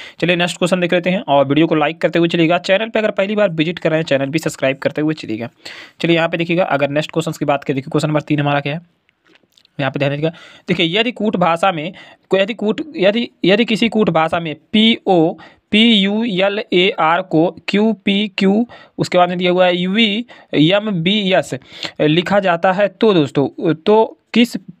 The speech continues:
भाषा के लिए दोस्तों जीबीएनपीवीटी लिखा जाएगा? मतलब आप समझिए, देखिए यहाँ पे पी दिया हुआ है, ओ,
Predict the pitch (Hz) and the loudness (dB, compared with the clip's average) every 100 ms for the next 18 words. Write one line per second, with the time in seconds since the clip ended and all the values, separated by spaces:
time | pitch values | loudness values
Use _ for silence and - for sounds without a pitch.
0 | - 143 156 160 202 196 175 185 175 165 | -8 0 0 2 0 0 0 0 2 2
1 | 147 175 165 165 185 131 - 208 226 302 | 2 0 -2 0 0 0 -2 2 2 2
2 | 165 170 190 202 _ - 175 160 170 - | 0 2 2 2 _ -2 0 0 -4 -8
3 | - - - 190 190 254 175 151 190 185 | -20 -14 0 2 4 2 0 2 2 2
4 | 185 196 185 233 - - - 175 180 160 | 2 0 0 -2 -12 -6 -2 0 0 0
5 | 143 131 - - - - 160 190 180 180 | -2 -4 -10 -18 -8 -4 2 2 2 0
6 | 160 143 156 190 175 175 - 202 208 202 | 0 0 0 0 -2 -6 0 2 2 2
7 | 202 208 - 156 160 | 2 0 -2 2 2